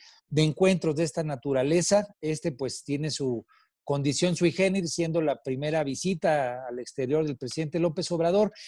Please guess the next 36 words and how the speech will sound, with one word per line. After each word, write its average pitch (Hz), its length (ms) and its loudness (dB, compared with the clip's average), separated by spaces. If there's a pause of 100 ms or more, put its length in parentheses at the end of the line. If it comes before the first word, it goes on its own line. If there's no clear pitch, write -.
(140)
Eh, 208 200 4
en 208 120 4
esa 262 220 4
visión, 226 400 2
digamos, 196 300 -4
escuchando 190 560 -6
a 185 40 -4
Jimena, 196 560 -6 (600)
para, 170 320 4
para 170 240 0
ti, 226 260 -2
digamos, 202 640 -2 (640)
eh, 208 200 -6 (100)
Jimena 208 300 2
nos 185 160 0
dice, 202 220 2
"Oye, 196 180 4
pues, 127 260 -12
de 143 80 -2
repente 170 380 -2
se 160 120 -4
paró 156 340 0
porque 143 380 -6
después 127 320 -4
de 165 80 -2
los 139 180 -4
discursos 160 440 -6
como 127 240 -8
que 147 100 -4
no 147 80 -2
hubiera 170 160 2
habido 175 220 4
nada", 220 160 4
y 196 80 0
en 175 60 0
realidad 180 300 2